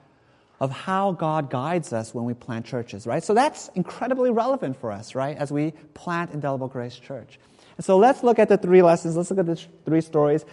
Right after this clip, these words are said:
They're conveniently <laughs> organized in three paragraphs. So here is the outline. God advances the church. God advances the gospel. Number one, through a fight. Number two,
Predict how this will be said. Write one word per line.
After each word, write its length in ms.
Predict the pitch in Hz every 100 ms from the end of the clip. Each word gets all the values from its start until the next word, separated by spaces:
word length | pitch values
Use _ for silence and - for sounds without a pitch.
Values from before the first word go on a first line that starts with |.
| -
They're 140 | - 165
conveniently 840 | - 170 160 233 262 240 233 240
<laughs> 160 | - 185
organized 500 | 180 196 180 190 170
in 120 | 156
three 180 | 170 170
paragraphs. 600 | 170 151 151 143 160 - - - _
So 160 | - 156
here 380 | 151 208 226 226
is 400 | - 160 165 147
the 140 | 147
outline. 580 | 139 123 120 95 98 120 _ _ _ _ _ _ _ _ - _ _ _ -
God 260 | 160 190
advances 560 | 214 165 156 160 160 147
the 100 | 139
church. 600 | - 123 113 117 - - _ _ _ _ _ _ _ _ _ _
God 300 | 147 139 165
advances 560 | 135 123 139 151 160 151
the 80 | 135
gospel. 680 | 110 110 - 104 104 110 _ _ _ -
Number 260 | 123 147 175
one, 480 | 135 123 123 131 143 _ _ -
through 220 | 131 120
a 40 |
fight. 560 | 104 - 123 165 - - - _ _ _ _ _ _ _ _
Number 220 | 131 139 143
two, 560 | 139 180 165 196 254